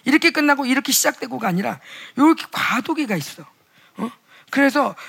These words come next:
뭔가 고려는 망해가고 있고 조선이란 나라가 세워지고 있고, 어, 준비되고 있고. 그래서 너는 뭐, 너는 뭐, 야, 이거, 이거 하자. 그러고서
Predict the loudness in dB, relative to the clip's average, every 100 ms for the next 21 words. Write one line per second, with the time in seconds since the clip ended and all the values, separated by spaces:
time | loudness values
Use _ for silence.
0 | 2 4 8 8 6 -2 -8 2 6 8
1 | 6 6 2 2 2 2 0 0 -6 -6
2 | -6 -12 -20 -8 -2 0 2 4 4 2
3 | 2 0 -2 -4 -6 -6 -6 -8 -14 -18
4 | -20 -20 _ _ _ -16 -14 -14 _ _
5 | -20 -10 2 4 6 4 2 -4 -10 -12
6 | -20 -20 _ -20 -8 2 2 4 2 2
7 | 2 0 0 -2 -6 -6 -6 -4 -4 -6
8 | -10 -10 -10 -10 -10 -10 -12 -14 -16 -16
9 | -16